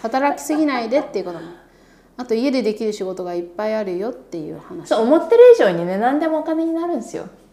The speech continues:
Speaker 1: うん。<laughs> 今の時代でも本当そうだよね。
Speaker 2: うん。
Speaker 1: エンターテインメントの枠でさ、稼げるのが増えてきたじゃない。
Speaker 2: まあね。
Speaker 1: そうそうそうそうそう。昔はエンターテインメントっていうと、ローペイだったけどね。
Speaker 2: うん。
Speaker 1: でも今はそれで全然稼げる時代だからこそ、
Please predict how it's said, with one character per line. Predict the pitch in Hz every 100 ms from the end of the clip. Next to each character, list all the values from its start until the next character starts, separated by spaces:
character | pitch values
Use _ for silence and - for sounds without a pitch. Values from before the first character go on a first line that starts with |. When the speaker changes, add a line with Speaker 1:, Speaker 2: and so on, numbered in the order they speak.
| _ _ _ _
Speaker 1:
う | 233
ん。 | 202 196 - - -
<laughs> |
今 | 269 262
の | 262
時 | 247 262
代 | 262
で | 285
も | 226
本 | 226
当 | 240
そ | 277
う | 240
だ | 185
よ |
ね。 | 175 311
Speaker 2:
う |
ん。 |
Speaker 1:
エ |
ン | 240
タ |
ー | 160 165
テ | 339
イ |
ン | 466
メ | 539 539 539 523 480 466 453
ン |
ト | - 349 330 320 294 269 254
の | 226 214
枠 | 202 208 285
で | 220 190
さ、 | 185 180 - - - - -
稼 | - 262 285
げ | 285
る | 226 190 175 170 180 - 156 - - 196
の | 185 190 170
が |
増 | 165
え | 208
て | 196
き | 160
た |
じ | 135
ゃ |
な | 127
い。 | - _ _ -
Speaker 2:
ま | 220 208 156
あ |
ね。 | 139 156 185 208
Speaker 1:
そ | - 226 202
う |
そ | 202 185
う |
そ | 180 196
う | 170
そ | -
う |
そ | - -
う。 |
昔 | 190 202 262 262 277
は | 262
エ |
ン | 262
タ | 254
ー |
テ | 262
イ | 247
ン |
メ | 196
ン |
ト | 175
っ |
て | 170 180
い |
う |
と、 | - 180 - - 202
ロ | 202
ー | 214
ペ | 214
イ | 165
だ | 165
っ |
た | 165 -
け | -
ど | 175
ね。 | 180
Speaker 2:
う | 208 220 214 208 202 196 190 180 175
ん。 |
Speaker 1:
で | 233
も | 220
今 | 233 214 180
は | 170
そ | - 180
れ | 175
で | 175
全 | 175 202 196
然 | 190 190
稼 | 196 196 190
げ |
る | 170 170
時 | 170
代 | 185 185
だ | 190
か | 180
ら | - -
こ | - -
そ、 | - 277 277 226 -